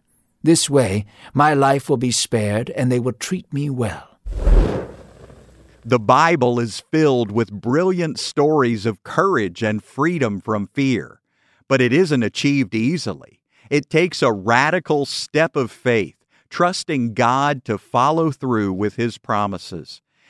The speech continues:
Speaker 2: It also takes continual reminders.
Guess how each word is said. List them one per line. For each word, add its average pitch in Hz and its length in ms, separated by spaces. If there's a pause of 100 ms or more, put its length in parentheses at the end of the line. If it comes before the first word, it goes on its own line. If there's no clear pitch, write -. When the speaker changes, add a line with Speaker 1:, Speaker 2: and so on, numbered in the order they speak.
(100)
Speaker 2:
It 127 120
also 147 400
takes 139 340
continual 131 760
reminders. 104 1000